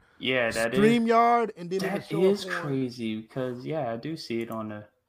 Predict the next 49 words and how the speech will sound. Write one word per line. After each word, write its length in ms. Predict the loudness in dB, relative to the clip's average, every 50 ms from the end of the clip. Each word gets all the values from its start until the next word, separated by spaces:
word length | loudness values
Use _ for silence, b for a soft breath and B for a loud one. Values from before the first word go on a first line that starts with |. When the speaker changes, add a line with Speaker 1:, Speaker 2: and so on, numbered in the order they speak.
| _ _ _ -6
Speaker 2:
You 100 | -4 -2
see 100 | 0 0
what 80 | 0
I'm 60 | 0
saying? 220 | 0 0 0 0 0
Sometimes 400 | -2 -4 -2 0 0 4 6 6
it 80 | 6
does 160 | 6 4 2 2
it 60 | 2
Speaker 1:
Yeah. 40 | 4
Speaker 2:
backwards, 420 | 6 6 6 6 4 0 -6 -6
though. 180 | -8 -8 -6 -6
It'll 160 | -6 -6 -4
show 240 | -2 0 0 2 4
up 80 | 6
Speaker 1:
And 140 | 6 8 8
it's 160 | 8 8 6
Speaker 2:
on 80 | 6 6
Speaker 1:
funny 240 | 6 6 6 6 4
because 340 | 2 4 6 6 4 6
there's 220 | 4 4 2 4 4
a 120 | 4 2
delay. 640 | 4 4 4 4 6 4 4 4 4 2 0 0 -2
Well, 220 | 0 2 4 4
it's 160 | 4 4 2 2
not 260 | 4 6 6 6 4
a 20 | 4
delay 260 | 2 0 2 0 0
in 120 | 0 -2
the 80 | -4 -6
chat, 460 | -8 -8 -6 -2 -2 0 0 -2 -2
but 200 | -4 -8 -6 -6
the 140 | -4 -4 -2
actual, 680 | -2 -2 -2 -4 -4 -4 -4 -4 -4 -6 -10 -16 _ _ _ _ _ _ -4
uh, 240 | 0 0 0 0 -2 -6 -12 -20 -20 _ _ _ _ _ _ _ _ _ _ -8
live 380 | -2 0 2 2 2 2 0
stream 340 | -2 -6 -6 -6 -4 -4 -6
is 120 | -8 -10
delayed 400 | -8 -8 -6 -6 -4 -4 -4 -4
a 80 | -6 -8
few 400 | -10 -10 -10 -8 -6 -6 -6 -8
moments 440 | -8 -6 -6 -6 -6 -8 -10 -10 -8
when 120 | -6 -6
they're 100 | -6 -6
timing 400 | -8 -8 -6 -6 -6 -6 -6 -10 -12
it. 180 | -12 -12 -8 -6
There 140 | -4 -4 -4
we 100 | -4 -6
go. 260 | -8 -10 -12 -14 -14